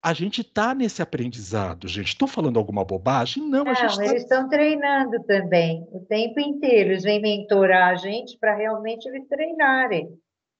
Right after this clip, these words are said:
Speaker 2: Eles também tão evoluindo, tão num processo de evolução, até o dia de chegarem nessa consciência sutil desses aqui que nós estamos falando.
Speaker 1: Então,
Speaker 2: Se é
Speaker 1: então.
Speaker 2: que eles chegaram, eles chegaram num nível de consciência, tirando Jesus,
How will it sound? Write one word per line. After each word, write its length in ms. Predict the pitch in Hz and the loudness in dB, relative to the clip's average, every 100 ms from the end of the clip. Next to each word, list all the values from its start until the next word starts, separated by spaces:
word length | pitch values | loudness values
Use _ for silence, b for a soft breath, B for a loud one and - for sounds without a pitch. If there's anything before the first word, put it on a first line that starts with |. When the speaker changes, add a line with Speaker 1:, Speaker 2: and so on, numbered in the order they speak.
| - | -4
Speaker 2:
Eles 240 | 196 190 | -4 -2
também 420 | - 226 214 214 220 | 0 2 2 0 0
tão 160 | 262 | -4
evoluindo, 800 | 285 302 320 320 349 294 269 214 | -4 -4 -6 -2 -4 -2 -4 -6
tão 160 | 175 185 196 | -6 -4 -6
num 100 | 190 | 0
processo 500 | 226 226 226 220 - | 0 2 2 2 0
de 80 | 247 | -4
evolução, 800 | 254 285 311 294 - 240 226 226 B B B | -4 -8 -10 -12 2 4 4 -2 B B B
até 360 | - 196 208 214 | -2 -2 2 0
o 120 | 220 | 0
dia 320 | 190 196 240 | -4 2 2
de 220 | 233 240 - | 2 -10 -8
chegarem 500 | 294 240 240 240 240 | -6 2 4 4 0
nessa 320 | 247 254 262 | -8 -6 -8
consciência 720 | 262 262 262 262 247 247 254 | -6 -8 -6 -6 -6 -4 -4
sutil 680 | 240 - 247 - 254 277 294 | -4 -6 -12 -12 -6 -4 -2
desses 420 | 269 262 262 233 | 2 2 0 2
aqui 320 | 240 233 240 240 | 2 2 -4 -8
que 100 | 240 | -8
nós 160 | 254 | -8
estamos 280 | 247 247 247 - | -6 -8 -8 2
falando. 640 | 277 269 220 208 196 185 - _ _ _ _ | 4 6 6 4 0 -12 -20 _ _ _ _
Speaker 1:
Então, 320 | 143 110 - _ - | -6 -6 -8 _ 4
Speaker 2:
Se 100 | 208 | 6
é 100 | 208 | 6
Speaker 1:
então. 100 | 226 | 4
Speaker 2:
que 80 | 285 | -2
eles 200 | 311 - | -8 -6
chegaram, 680 | 359 349 302 277 233 180 | -8 -2 2 4 2 0
eles 160 | 170 175 | -6 -8
chegaram 520 | 202 196 208 214 220 | -4 2 2 2 -8
num 300 | 233 302 359 349 | -8 -8 -8 -4
nível 520 | 311 262 190 175 170 | -2 -2 -2 -2 -4
de 120 | 170 | -6
consciência, 680 | 170 180 170 170 170 170 165 | -6 -6 -6 -6 -6 -6 -4
tirando 400 | 196 226 262 240 | 2 4 4 0
Jesus, 760 | 185 185 170 190 254 202 165 | -6 -6 -6 -6 -4 -4 -6